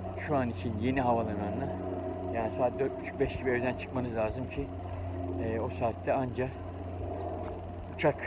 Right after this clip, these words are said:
e, kalkış saatine anca yetişebilirsiniz. E, eğer buralarda oturuyorsanız, yani Bakırköy'de oturuyorsanız, e, Bakırköy'de de, e, hızlı treni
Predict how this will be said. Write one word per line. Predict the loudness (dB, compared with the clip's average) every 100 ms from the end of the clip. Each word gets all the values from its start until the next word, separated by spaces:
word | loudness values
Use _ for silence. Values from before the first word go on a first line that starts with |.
| -4 -2
e, | 0 4
kalkış | 2 2 0
saatine | 2 2 2
anca | 0 0
yetişebilirsiniz. | -2 -2 0 -2 -4 -8 -10 -10 -8 -8 -6 -8 -2
E, | 2 2 2 2
eğer | 8 8 8
buralarda | 6 8 8 6 -4 -6 -6
oturuyorsanız, | -4 0 0 0 -2 -2
yani | 0 2
Bakırköy'de | 0 0 -2 -2
oturuyorsanız, | -2 -4 -6 -6 -4 -6 -6 -8 -8 -8 -10 -10 -8 -4 0
e, | 0 2
Bakırköy'de | -2 -2 2 2 2 0
de, | 0
e, | -2 -8 -4 -2 0 0 0 0 0 -2
hızlı | -2 -2 -2
treni | -2 -2